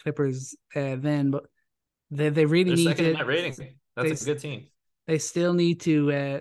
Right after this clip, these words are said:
Speaker 1: they still need to get a couple of wins, uh, uh, out of these, out of these few games, or else then, then, then you really start to look at it. Like, if, if they end up being oh and ten, then you're really like, "Okay, yeah,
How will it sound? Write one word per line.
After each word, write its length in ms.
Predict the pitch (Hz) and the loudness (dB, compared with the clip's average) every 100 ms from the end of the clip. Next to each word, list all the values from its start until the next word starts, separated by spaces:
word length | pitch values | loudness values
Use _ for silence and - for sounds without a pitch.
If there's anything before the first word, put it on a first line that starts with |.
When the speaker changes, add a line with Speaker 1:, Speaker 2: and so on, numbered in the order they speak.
| - | -6
Speaker 1:
they 120 | 143 | -8
still 260 | - 160 | -4 0
need 200 | 165 156 | 4 2
to 60 | 147 | 0
get 220 | 135 143 | -2 -4
a 60 | 135 | -4
couple 240 | 147 135 | -6 -4
of 80 | 123 | -4
wins, 400 | 131 135 131 127 | -4 -2 -4 -4
uh, 100 | 147 - | -8 -6
uh, 300 | 143 143 147 147 | -6 -4 -4 -2
out 160 | 143 | -2
of 80 | 143 | -2
these, 380 | 135 135 123 - | -2 -2 -4 -10
out 120 | 170 139 | -4 -4
of 80 | |
these 180 | 135 135 | -2 -4
few 180 | - 143 | -4 -6
games, 380 | 127 135 135 127 | -2 -2 -2 -2
or 80 | 131 | -4
else 260 | 135 - | -4 -6
then, 280 | 147 147 143 | -2 0 2
then, 240 | 151 156 | 2 2
then 160 | 151 156 | 2 2
you 100 | 151 | 0
really 300 | 135 139 143 | -2 -4 -4
start 220 | - 127 | -8 -8
to 60 | 131 | -6
look 220 | 131 135 | -6 -6
at 80 | 143 | -6
it. 180 | 131 139 | -6 -6
Like, 220 | 135 - | -8 -10
if, 60 | 127 | -10
if 140 | - | -6
they 220 | - 143 | -2 0
end 120 | 147 151 | 2 0
up 120 | 139 | 0
being 200 | 147 143 | -2 -2
oh 180 | 143 147 | -2 -2
and 120 | 135 | -2
ten, 380 | - 143 147 131 | -4 -4 -4 -4
then 160 | 139 | -4
you're 140 | 143 135 | -4 -4
really 180 | 143 139 | -4 -6
like, 220 | 127 - | -8 -8
"Okay, 240 | 139 139 | -8 -6
yeah, 280 | 127 131 131 | -6 -6 -6